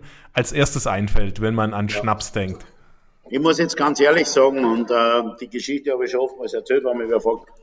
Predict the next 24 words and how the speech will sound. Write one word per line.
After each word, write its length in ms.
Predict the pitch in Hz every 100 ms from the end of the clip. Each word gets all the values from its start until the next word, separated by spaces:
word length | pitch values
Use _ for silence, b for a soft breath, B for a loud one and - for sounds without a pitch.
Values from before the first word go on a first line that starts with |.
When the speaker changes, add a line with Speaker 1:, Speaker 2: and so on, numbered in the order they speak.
| _
Speaker 2:
Karotte 480 | - 123 127 139 147
war 120 | 127
nicht 240 | 123 147 -
meine 240 | 98 90 90
Idee. 380 | 82 73 71 - _ _ _
Speaker 1:
<laughs> 360 | - - - -
Speaker 2:
Karotte 400 | 165 - 160 156
war 100 | -
eine 180 | 139 -
Idee 440 | - - 117 143 135
eines 260 | 123 120
Freundes 460 | - 113 147 151 -
von 180 | 120 117
mir, 300 | 120 139 156 - - _ _ - _ _ _
der, 460 | 131 127 127 - -
der, 800 | 127 120 123 120 120 113 110 120
äh, 20 | 110
Saatgut 800 | - 107 120 151 - 156 170 165
in 140 | 139
Österreich 480 | 123 147 139 127 120
für 160 | 131
Karotten 460 | 117 117 139 - 107
produziert. 480 | 85 85 - 82 - - _ _
Speaker 1:
Mhm. 440 | 107 123 196 -